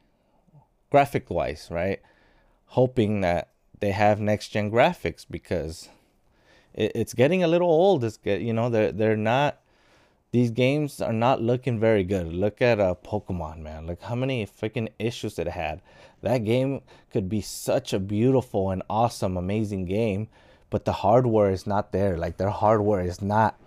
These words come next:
where it needs to be for them to be coming out with such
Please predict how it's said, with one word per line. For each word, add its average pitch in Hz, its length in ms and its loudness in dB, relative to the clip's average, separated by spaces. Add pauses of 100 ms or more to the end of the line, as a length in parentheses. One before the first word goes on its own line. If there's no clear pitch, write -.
(1500)
where 110 180 4
it 107 40 0
needs 110 280 -2
to 107 100 -2
be 95 380 0
for 95 160 -2
them 98 200 -2
to 92 120 -6
be 85 160 -6
coming 101 340 -4
out 98 140 0
with 85 140 -6
such - 560 -4